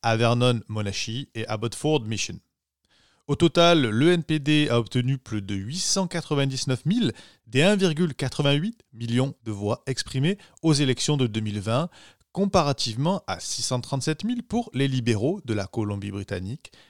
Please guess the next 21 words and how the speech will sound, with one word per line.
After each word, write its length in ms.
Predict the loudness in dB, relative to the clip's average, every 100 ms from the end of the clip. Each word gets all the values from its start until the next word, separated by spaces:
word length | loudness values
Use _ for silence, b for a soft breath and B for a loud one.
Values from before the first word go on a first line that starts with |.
| b
et 100 | -4
deux 120 | 0 0
cent 200 | 0 -2
quatre-vingt-trois 540 | -4 -2 -4 -2 -4
mille 220 | -4 -6 -8
pour 280 | -4 -4 -4
les 200 | -8 -6
Verts. 480 | -2 -2 -2 -6 -20 _ _ _ _ _ _ _ -6
Les 120 | -2
libéraux 540 | 2 6 6 6 2
remportent, 580 | 2 -2 2 2 2 -4 0
eux, 220 | 2 2 2
vingt-huit 360 | 2 2 -2
sièges, 500 | 0 4 4 4 0
dont 220 | 0 2
l'un 220 | 4 2 0
est 180 | 0 2
en 100 | 2
attente 420 | 4 2 0 0
d'un 140 | 0
dépouillement 520 | 2 0 0 2 2